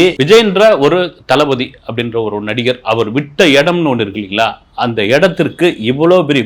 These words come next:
போட்டி நடக்குது அப்படின் பொழுது, இந்த போட்டி ஆரோக்கியமான போட்டியாக இருக்க வேண்டும். அதை தாண்டி சிவகார்த்திகேயன் அந்த இடத்தை எங்கேயாவது பிடிச்சிட போறாருன்ற ஒரு பயமும் சில ஹீரோக்களுக்கு ஏற்பட்டிருக்கு.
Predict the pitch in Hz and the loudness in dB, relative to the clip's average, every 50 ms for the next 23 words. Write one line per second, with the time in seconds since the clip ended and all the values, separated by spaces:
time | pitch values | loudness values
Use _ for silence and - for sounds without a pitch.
0 | - - 151 170 170 170 180 170 147 120 110 107 117 107 107 98 95 104 101 95 | -2 0 0 0 0 0 -2 -4 -2 -2 -4 -4 -4 -4 -4 -4 -4 -6 -8 -8
1 | 92 104 113 127 143 131 120 110 101 - - - 160 170 170 165 - 185 160 - | -8 -8 -6 -6 -6 -4 -4 -4 -4 -6 -4 -2 0 0 0 -2 -4 -6 -4 0
2 | 104 120 135 143 143 139 139 139 139 143 147 143 120 110 123 120 117 123 120 113 | 0 0 2 2 0 -2 -4 -6 -8 -6 -6 -6 -4 -4 -6 -6 -2 -2 -2 -2
3 | 107 107 104 101 95 - 117 123 147 180 202 202 - _ _ _ _ _ - - | -2 -4 -6 -6 -6 -6 -6 -4 -4 -4 -6 -8 -14 _ _ _ _ _ -2 -2
4 | 98 107 120 117 120 - 156 147 147 160 170 170 190 196 190 - - - - 170 | 0 0 0 -2 0 0 0 2 2 2 0 0 -2 -4 -6 -12 -16 -10 -4 0
5 | 170 208 233 220 220 226 214 190 180 180 160 170 175 180 165 123 127 123 117 120 | 2 2 2 4 4 2 2 0 -2 -4 -2 -2 -2 -2 -2 -4 -2 -2 0 0
6 | 120 135 147 - - - 170 151 139 131 123 123 139 156 175 165 151 135 - 180 | 0 0 -2 -2 -4 -2 -2 0 0 0 -2 0 2 2 2 2 0 -2 -4 -6
7 | 185 185 - 208 180 156 131 139 135 131 123 127 127 131 135 139 160 190 240 269 | -6 -4 -4 -4 -4 -4 -2 -2 -2 -2 -2 -4 -4 -8 -10 -8 -6 -6 -6 -6
8 | - - 135 139 139 127 113 107 117 135 147 160 175 180 196 220 247 240 - _ | -6 -4 0 0 0 0 0 -4 -4 -4 -2 0 -2 -2 -2 -4 -6 -8 -10 _
9 | _ _ _ _ - - 170 170 175 175 160 160 160 165 165 147 135 135 120 120 | _ _ _ _ -4 -2 2 4 4 4 4 4 4 2 2 2 0 -4 -4 -2
10 | 123 117 110 - 117 110 117 107 107 123 165 208 220 214 | -2 -4 -2 -4 -6 -4 -4 -4 -4 -4 -4 -4 -4 -6